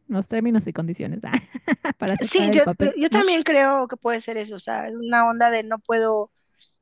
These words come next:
Speaker 2: no sé, no puedo verme muy, no sé, muy fuerte, muy masculina, por
Speaker 1: Muy
Speaker 2: decirlo,
Speaker 1: ruda.
Speaker 2: aunque,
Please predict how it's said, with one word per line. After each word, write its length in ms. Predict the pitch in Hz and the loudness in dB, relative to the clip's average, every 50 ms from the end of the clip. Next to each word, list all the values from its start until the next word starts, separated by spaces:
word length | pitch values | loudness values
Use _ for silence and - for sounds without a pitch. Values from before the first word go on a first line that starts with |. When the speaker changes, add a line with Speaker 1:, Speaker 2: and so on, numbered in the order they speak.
| _ _ _ - | _ _ _ -6
Speaker 2:
no 180 | 247 262 262 | 0 0 2
sé, 140 | 262 302 247 | 2 0 0
no 140 | 240 233 226 | 0 -2 0
puedo 260 | - 247 240 247 240 | 2 2 2 2 2
verme 640 | 247 240 240 233 233 233 233 233 233 226 220 220 | 2 0 -2 -2 -4 -6 -6 -6 -6 -6 -8 -8
muy, 600 | 220 220 226 226 226 220 214 214 220 226 220 208 208 208 208 196 - - - - - - - _ _ _ _ _ _ _ _ _ _ - | -6 -4 -2 -2 0 0 0 -2 -2 -4 -6 -8 -8 -10 -12 -16 -20 -20 -20 -20 -20 -20 -20 _ _ _ _ _ _ _ _ _ _ -2
no 140 | 240 240 | 0 0
sé, 160 | 226 - 240 226 | 2 2 2 2
muy 160 | 226 226 226 | 2 2 0
fuerte, 380 | - - 233 226 202 - - | 2 2 0 0 2 0 -2
muy 140 | 208 214 220 | -2 0 0
masculina, 600 | 220 220 220 - - - 214 220 220 208 214 214 208 | 0 -2 -2 -2 -4 -4 -4 -2 -2 0 0 -2 -2
por 200 | 208 214 202 202 | -2 -4 -4 -4
Speaker 1:
Muy 0 | |
Speaker 2:
decirlo, 380 | 208 196 202 220 214 214 226 | -4 -6 -4 -4 -2 0 0
Speaker 1:
ruda. 0 | |
Speaker 2:
aunque, 260 | 233 226 220 - 226 | -2 -2 -4 -10 -14